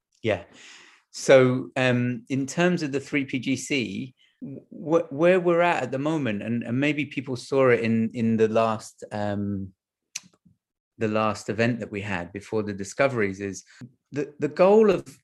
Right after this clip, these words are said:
the organization is to really make the principles visible and relevant, uh,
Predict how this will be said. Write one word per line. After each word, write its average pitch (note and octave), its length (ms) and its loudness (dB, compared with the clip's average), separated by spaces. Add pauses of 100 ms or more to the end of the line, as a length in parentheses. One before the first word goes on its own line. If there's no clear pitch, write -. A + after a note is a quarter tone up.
(260)
the D3 140 0
organization C#3+ 760 0
is G2+ 240 -4
to B2+ 160 -4
really C#3 760 0 (600)
make C#3+ 440 0
the C3 60 -2
principles B2 680 -4
visible C3+ 840 -2 (560)
and A2+ 280 -2
relevant, B2+ 720 2 (920)
uh, A2 240 -4